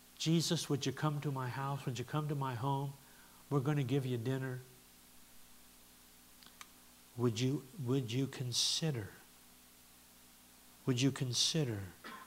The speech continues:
inviting Jesus to your home? One more side note, you are more than what you do. You are more than what your job is.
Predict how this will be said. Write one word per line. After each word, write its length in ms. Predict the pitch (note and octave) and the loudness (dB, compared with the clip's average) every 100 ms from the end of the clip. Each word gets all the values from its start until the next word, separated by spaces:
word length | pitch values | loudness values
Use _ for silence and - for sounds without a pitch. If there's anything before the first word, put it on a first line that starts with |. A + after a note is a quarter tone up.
| - - - - - - - - - - - | -18 -20 -20 -20 -20 -20 -20 -20 -20 -14 -8
inviting 580 | A2+ A#2+ B2+ B2+ B2+ | -4 -2 -2 -2 -4
Jesus 560 | A2 - B2+ A#2 B2+ A#2+ | -4 -2 -2 -4 -6 -8
to 160 | - B2 | -4 -2
your 200 | A2+ A2 G#2+ | -2 -4 -6
home? 260 | A#2+ G#2+ G2+ - - - - - - - - - - - - - - - - - - - - - - - - - - - - - - - | -6 -6 -12 -18 -20 -20 -20 -20 -20 -20 -20 -20 -20 -20 -20 -20 -20 -20 -20 -20 -20 -20 -20 -20 -20 -20 -20 -20 -20 -20 -20 -20 -20 -2
One 200 | C3 B2+ | 0 4
more 240 | B2 A#2+ | 4 4
side 460 | G#2+ - A#2+ A#2+ G#2+ | 2 2 4 2 0
note, 320 | A2 A2+ C3+ | -2 -2 -2
you 300 | C#3 B2+ C3 | 2 4 4
are 480 | A#2+ A#2+ A#2+ C3 C3 - - - - - | 2 0 0 -2 -6 -12 -20 -20 -20 -12
more 580 | B2 B2 D#3 E3+ F3+ F#3 | -6 -2 0 0 0 0
than 280 | D#3+ E3+ D3 | -2 -2 -2
what 280 | D3 D#3 G3+ | -2 -4 -4
you 220 | C3+ C3+ | -2 -2
do. 460 | A#2+ B2+ B2+ A#2+ A#2 - - - - - - - - - - - - - - - - - - - - - - | -2 -2 -2 -2 -6 -12 -20 -20 -20 -20 -20 -20 -20 -20 -20 -20 -20 -20 -20 -20 -20 -20 -20 -20 -18 -18 4
You 220 | D3 D#3 | 6 8
are 260 | D3+ C#3+ B2+ | 6 4 4
more 560 | B2+ D3+ E3+ F3 F3+ | 2 2 4 4 2
than 260 | E3+ D#3+ D3+ | 2 0 0
what 240 | D#3 D#3+ | -2 -2
your 200 | D3+ C#3+ | 0 0
job 480 | B2 C3 B2 B2+ A#2+ | 0 -4 -4 -4 -8
is. 400 | A2 A2 - - | -8 -10 -14 -18